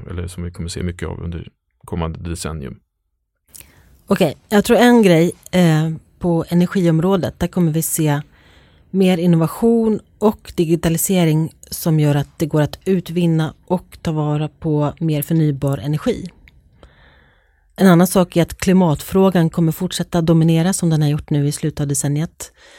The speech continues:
Speaker 2: Och, eh, jag tror en konsekvens är att vi helt kommer sluta köra fossildrivna, eh, personbilar.
Speaker 1: Mm.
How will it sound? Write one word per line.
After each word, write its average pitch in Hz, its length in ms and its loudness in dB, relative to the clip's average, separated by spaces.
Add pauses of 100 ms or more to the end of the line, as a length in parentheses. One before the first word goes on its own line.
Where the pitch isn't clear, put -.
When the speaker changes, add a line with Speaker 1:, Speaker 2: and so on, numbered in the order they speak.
(480)
Speaker 2:
Och, - 420 -4
eh, 151 420 2
jag 151 180 -2
tror 165 100 0
en 170 160 4
konsekvens 151 560 -2
är 139 60 -2
att - 200 -8
vi 147 340 -4
helt 165 140 -6
kommer 147 180 -2
sluta 143 280 -4
köra 143 280 -4
fossildrivna, 143 760 -2 (400)
eh, 147 200 -4
personbilar. 151 600 -4 (120)
Speaker 1:
Mm. 127 280 -2